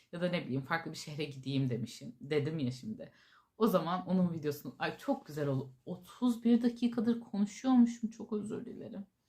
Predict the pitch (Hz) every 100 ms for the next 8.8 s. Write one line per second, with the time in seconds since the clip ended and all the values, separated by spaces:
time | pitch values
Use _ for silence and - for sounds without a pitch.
0 | _ _ _ _ - 415 262 - 240 240
1 | 226 226 208 196 - 175 170 - - 73
2 | 85 143 135 _ _ _ _ _ _ -
3 | 214 233 247 240 240 208 170 - 139 131
4 | 131 226 262 _ _ _ _ _ _ _
5 | _ _ _ 302 359 427 466 349 330 -
6 | - 277 240 247 269 294 294 277 277 -
7 | 262 254 - 214 190 185 170 135 - -
8 | - 92 - - - - - -